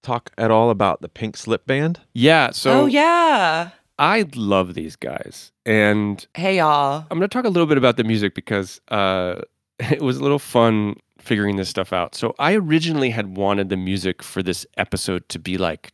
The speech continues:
Speaker 2: children's music. You know, like a
Speaker 3: Mm,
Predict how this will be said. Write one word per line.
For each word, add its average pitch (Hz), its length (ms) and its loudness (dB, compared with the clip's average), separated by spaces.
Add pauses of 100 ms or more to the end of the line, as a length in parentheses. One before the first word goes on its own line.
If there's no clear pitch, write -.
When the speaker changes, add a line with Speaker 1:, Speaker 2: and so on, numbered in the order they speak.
Speaker 2:
children's 120 680 -2
music. 175 540 -6 (160)
You 123 80 4
know, 135 120 8
like 131 240 2
a 107 280 2
Speaker 3:
Mm, 135 480 -8